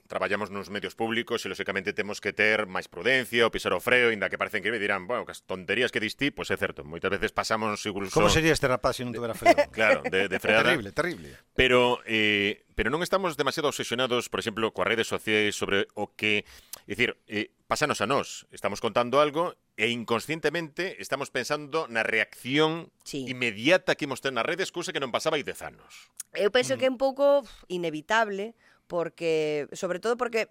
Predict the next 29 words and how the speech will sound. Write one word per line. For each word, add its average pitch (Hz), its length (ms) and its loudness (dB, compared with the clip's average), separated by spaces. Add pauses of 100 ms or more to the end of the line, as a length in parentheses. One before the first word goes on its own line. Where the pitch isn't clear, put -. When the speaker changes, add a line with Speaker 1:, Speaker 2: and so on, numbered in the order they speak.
(100)
Speaker 3:
eh, 50 440 -12 (480)
vemos, 170 600 0 (120)
eh, 147 480 2 (400)
o 151 160 -2
que 165 160 -2
lle 160 80 -2
sucede 196 480 0
a 165 80 2
xente 202 320 -2
ao 185 80 0
mellor 180 320 4
ao 170 80 4
redor 175 320 4
e 190 80 4
diste 151 320 -6
que 160 80 -4
non 196 240 -6
quero 151 240 -2
chegar 147 480 -2
a, 135 400 -4
a, 131 400 -8 (480)
a 165 80 2
ese 175 240 -4
problema, 175 400 0
que 151 80 -6
son 247 160 -8
problemas 269 400 0 (240)
moitas 214 160 -2
veces 208 160 -2